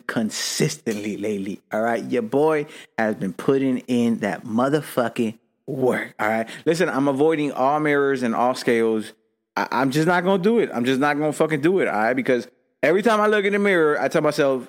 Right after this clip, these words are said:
"Fat boy, you look exactly the same. You put in all this work, and God knows where the hell it's going. What are you doing? What the fuck are you doing, fat boy?"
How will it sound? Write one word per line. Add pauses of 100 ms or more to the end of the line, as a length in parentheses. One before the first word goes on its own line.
(140)
"Fat
boy, (120)
you
look
exactly
the
same. (260)
You
put
in
all
this
work, (180)
and
God
knows
where
the
hell
it's
going. (180)
What
are
you
doing? (320)
What
the
fuck
are
you
doing,
fat
boy?"